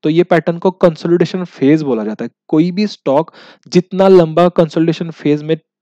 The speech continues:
ट्रेड करेगा, जितना ज्यादा टाइम अपना कंसोलिडेशन फेज में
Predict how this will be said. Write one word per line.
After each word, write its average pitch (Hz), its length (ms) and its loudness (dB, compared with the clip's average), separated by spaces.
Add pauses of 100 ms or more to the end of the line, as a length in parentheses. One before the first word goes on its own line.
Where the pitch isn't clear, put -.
(260)
ट्रेड 156 240 2
करेगा, 123 400 -2 (100)
जितना 151 340 -4
ज्यादा 151 260 2
टाइम 151 280 -2
अपना 147 260 -6
कंसोलिडेशन 143 540 -8
फेज 139 240 -4
में 160 180 -6